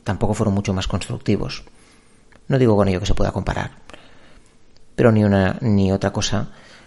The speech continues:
con la frialdad que nos da este paso del tiempo, pues resultan muy edificantes.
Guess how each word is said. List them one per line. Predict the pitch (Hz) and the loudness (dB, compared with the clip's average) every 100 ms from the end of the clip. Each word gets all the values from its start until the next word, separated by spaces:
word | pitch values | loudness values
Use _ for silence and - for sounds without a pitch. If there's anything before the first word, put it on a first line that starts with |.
| _ _ - | _ _ -6
con | 104 90 | -2 -2
la | |
frialdad | - 104 98 98 101 101 117 | -2 -2 0 2 2 0 0
que | 104 | -2
nos | 95 | -2
da | 92 92 | -2 -2
este | - 98 95 | -2 -2 -2
paso | - 113 - 101 | -4 -2 0 -2
del | 98 117 | -4 -6
tiempo, | - 113 107 127 - - - - - - - | 0 2 2 0 -4 -14 -20 -20 -20 -20 -8
pues | 107 | -4
resultan | 98 101 104 101 | -2 -2 0 0
muy | 92 | 0
edificantes. | 90 110 - - 139 - | -2 -4 -6 -8 -8 -8